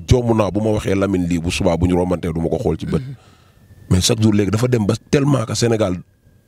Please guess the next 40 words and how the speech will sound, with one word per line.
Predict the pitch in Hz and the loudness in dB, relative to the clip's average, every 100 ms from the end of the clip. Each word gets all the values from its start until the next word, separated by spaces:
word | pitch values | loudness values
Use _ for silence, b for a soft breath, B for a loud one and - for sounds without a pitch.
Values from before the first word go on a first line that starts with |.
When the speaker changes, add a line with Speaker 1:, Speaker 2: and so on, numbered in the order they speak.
| _ _ - - - | _ _ -20 -16 0
Speaker 1:
diw | 95 143 | 4 4
day | 127 131 | 4 2
politique | 135 117 98 | 2 2 2
mais | 98 | 4
day | 98 | 2
ragal | 110 110 | 2 0
wax | 98 95 | -2 -4
man | 87 | -4
politicien | 92 87 - 92 | -4 -4 -2 -2
laa. | 80 76 - | -2 -4 -6
Speaker 2:
Dëgg | 143 | -4
la. | 131 117 | -2 0
Speaker 1:
Parce | 117 120 | 0 2
que | 131 | 2
la | 139 | 2
moo | 147 | 2
tax | 127 | 0
da | |
nga | 120 | 0
koy | 120 | 0
ragal | 107 101 | 2 0
wax | 113 | 0
boo | 104 | -2
waxee | 120 117 | -2 -2
politicien | 107 101 95 92 | -2 -2 0 0
dañuy | 98 | 0
wax. | 101 - - _ _ _ - | 0 -4 -18 _ _ _ -10
Speaker 2:
Lu | 151 | 0
ñu | 98 | 0
wax. | 101 | 2
Speaker 1:
Waxkat | 107 95 | 2 2
lu | 95 | 2
dul | 95 | 2
dëgg. | 82 80 - | 2 0 0
Speaker 2:
Waaw, | 131 107 | 0 -2
dëgg | 110 117 | -6 -6
la, | 110 107 - | -6 -8 -6
loolu | 135 120 | -4 -4
am | |
na. | 113 | -6